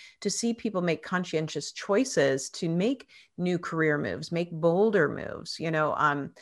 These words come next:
and really go after something because they want to not just have security of a job, but they really wanna have something that feeds their passion.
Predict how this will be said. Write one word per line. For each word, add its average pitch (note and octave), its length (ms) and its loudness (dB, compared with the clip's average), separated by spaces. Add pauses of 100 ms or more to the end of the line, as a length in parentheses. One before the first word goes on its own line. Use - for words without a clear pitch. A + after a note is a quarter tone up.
(280)
and E3+ 300 -2
really G#3 220 4
go E3 160 6
after E3 280 6
something C#3+ 380 -2
because D3+ 300 -2
they D#3 140 4
want D#3 340 0
to E3+ 240 -4
not D#3 240 -2
just D3+ 180 -4
have C3+ 220 -2
security C#3+ 800 0
of C#3 120 -2
a B2 60 -4
job, A#3 420 0
but C#3+ 120 -4
they D#3 120 2
really D#3 300 0
wanna D3 260 -2
have C#3 240 -2
something C3+ 360 -4
that - 180 -6
feeds C#3+ 240 -4
their A2+ 160 -4
passion. - 540 -6